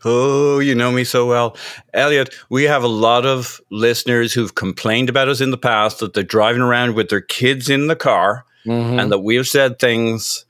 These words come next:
Speaker 1: that they
Speaker 2: Mm-hmm.
Speaker 1: shouldn't, oughtn't have heard. And we have a responsibility to the young listeners out there, given what you've just done to their sex ed, their understanding of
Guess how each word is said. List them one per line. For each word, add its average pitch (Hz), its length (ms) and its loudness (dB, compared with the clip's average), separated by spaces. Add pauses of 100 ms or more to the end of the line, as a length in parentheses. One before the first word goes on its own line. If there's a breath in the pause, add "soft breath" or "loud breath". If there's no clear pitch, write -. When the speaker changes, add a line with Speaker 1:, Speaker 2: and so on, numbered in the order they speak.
(320 soft breath)
Speaker 1:
that 104 180 -4
they 107 160 2
Speaker 2:
Mm-hmm. 104 140 -2
Speaker 1:
shouldn't, 120 240 0
oughtn't 117 340 0
have 117 80 0
heard. 104 400 0 (580 loud breath)
And 110 260 -2
we 156 180 0
have 160 140 2
a 143 40 0
responsibility 127 1000 0
to 98 140 -12
the 104 140 -4
young 107 320 0
listeners 98 560 -2
out 95 220 0
there, 92 300 0 (500 loud breath)
given 143 300 0
what 131 160 0
you've 123 200 -2
just 113 300 -2
done 113 240 0
to 110 100 -4
their 98 140 -2
sex 120 460 -2
ed, 110 200 2
their 101 160 0
understanding 104 560 -2
of - 220 -8